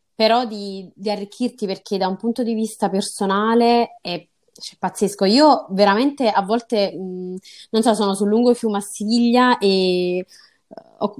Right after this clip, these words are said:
sempre questa sorta di epifania, cioè nel senso mi rendo conto, cavolo, sei in un altro paese, in una città stupenda,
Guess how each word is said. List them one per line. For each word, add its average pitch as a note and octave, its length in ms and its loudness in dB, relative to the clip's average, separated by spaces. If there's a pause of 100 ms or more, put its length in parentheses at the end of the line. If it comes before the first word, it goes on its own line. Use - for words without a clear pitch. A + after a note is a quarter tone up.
sempre C#4 300 4
questa C4+ 160 6
sorta C4 220 4
di A3 80 6
epifania, G#3+ 680 4
cioè A3 160 -2
nel G#3 100 0
senso G#3+ 220 -4
mi G#3 100 0
rendo G#3+ 220 -2
conto, G#3+ 220 -2
cavolo, F3+ 540 0
sei G3+ 420 0
in G3+ 80 -4
un G3+ 80 -2
altro C4 340 -4
paese, G#3+ 420 -4
in F#3+ 60 -8
una F#3+ 100 -10
città F#3+ 260 -8
stupenda, G#3 840 0